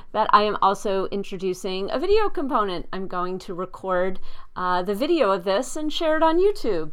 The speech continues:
so more people can get the message. Now, there have been many things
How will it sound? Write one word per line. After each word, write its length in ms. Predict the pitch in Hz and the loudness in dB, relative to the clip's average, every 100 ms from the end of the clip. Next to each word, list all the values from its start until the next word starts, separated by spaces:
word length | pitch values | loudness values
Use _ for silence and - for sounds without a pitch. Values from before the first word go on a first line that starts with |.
| - | -4
so 240 | - 208 | -4 -2
more 180 | 214 254 | 0 0
people 560 | 247 247 226 220 214 208 | 0 2 2 2 0 -2
can 380 | 220 202 196 | -2 -2 -2
get 180 | 190 175 | -2 -4
the 80 | 170 | -4
message. 540 | 151 143 - - - - - - - - - | -6 -8 -10 -12 -12 -14 -14 -10 -8 -6 4
Now, 460 | 254 247 240 - - - - 214 | 10 12 10 6 -2 -8 -2 8
there 180 | 330 | 8
have 200 | 359 285 | 8 2
been 200 | 277 262 | 2 4
many 320 | 240 226 214 208 | 6 4 2 0
things 520 | 226 175 160 170 | 0 0 -2 -4